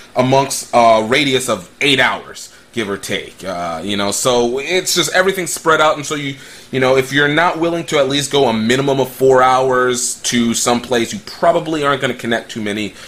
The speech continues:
too much with teams. Now, Arizona, I know the West Coast is a little bit tighter knit, while, you know, more spread, has a more options available, but it, it's a lot clo-, lot more close knit. Was,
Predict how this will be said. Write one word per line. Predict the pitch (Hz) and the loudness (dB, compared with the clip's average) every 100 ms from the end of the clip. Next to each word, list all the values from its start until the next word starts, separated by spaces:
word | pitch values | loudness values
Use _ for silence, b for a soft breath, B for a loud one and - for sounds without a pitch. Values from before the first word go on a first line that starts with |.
| B | B
too | 127 | -2
much | 117 - | 0 -2
with | 95 - | -8 -8
teams. | - 156 101 82 - B B | -6 -4 -4 -8 -16 B B
Now, | 131 135 | 0 0
Arizona, | 139 180 175 170 180 | 2 2 2 2 2
I | 156 | 2
know | 151 147 | 2 0
the | 120 | 2
West | 117 220 - - | 2 2 0 -2
Coast | 143 131 - - - - | 2 2 0 -4 -8 -8
is | 127 | -4
a | 135 | 0
little | 160 208 233 196 | 2 4 4 4
bit | 180 - | 0 -2
tighter | 170 160 | -2 0
knit, | 160 143 113 | 0 0 0
while, | 135 147 147 110 - | 2 4 2 -4 -8
you | 170 | -4
know, | 120 | -2
more | 113 160 170 123 - 113 139 - - | -2 0 0 -2 -8 -20 -20 -20 -12
spread, | - - 170 196 160 - | -10 -4 0 2 0 -2
has | 127 147 143 | 0 2 2
a | 139 127 | 2 0
more | 123 139 135 104 - B B - | 0 2 2 2 -6 B B -2
options | 202 247 160 | 0 0 -6
available, | 120 113 110 110 | -4 0 0 -2
but | 110 120 135 | -2 -4 -2
it, | 147 | -4
it's | 139 - 104 | -4 -4 -4
a | 139 | -2
lot | 151 - | -2 -2
clo-, | 160 - | -4 -4
lot | 113 143 151 | -2 -2 0
more | 147 | -4
close | - 139 127 | -4 -4 -2
knit. | 170 104 | -4 -2
Was, | 117 110 | -4 -4